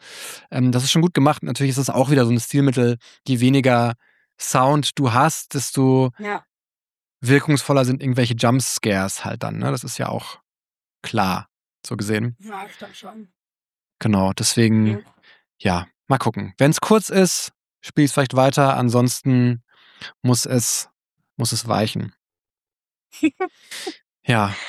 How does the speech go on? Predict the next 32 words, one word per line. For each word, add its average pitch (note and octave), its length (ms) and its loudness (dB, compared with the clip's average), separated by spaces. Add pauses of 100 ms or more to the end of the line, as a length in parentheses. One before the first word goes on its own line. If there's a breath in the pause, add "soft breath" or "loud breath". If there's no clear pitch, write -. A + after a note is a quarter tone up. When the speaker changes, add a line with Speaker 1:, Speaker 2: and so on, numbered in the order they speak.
(460 loud breath)
Speaker 1:
also C3+ 140 2
dein F3 460 2 (540)
zweites A#2 280 0
Spiel, A2 540 -4 (400)
das B2+ 180 -2
ist D3 140 -4
ja D#3+ 80 4
dann C#3+ 380 2 (400)
das - 680 -2 (360)
Speaker 2:
Das A#2+ 80 -12
Speaker 1:
Gegengift D#3+ 400 4
Speaker 2:
Kontrastprogramm. G3 760 -2
Ja, G#3 60 -10
Speaker 1:
dagegen. C3 500 2
Speaker 2:
aber, A#3+ 220 0
Speaker 1:
Ja. B2 200 2 (140)
Speaker 2:
aber, C4 320 2
oh, - 20 -2 (220)
also B3+ 240 0
ich C#4 80 -4
hatte E4 160 -2
das D4+ 160 2
sowieso C#4+ 340 -2
auf E4 120 0
meiner C#4 260 0
Shortlist B3+ 720 -2 (500)
und C4 140 4
ich C4 80 2
Speaker 1:
Mhm. - 40 2
Speaker 2:
habe B3 140 2
es B3+ 100 -12
original, B3 720 2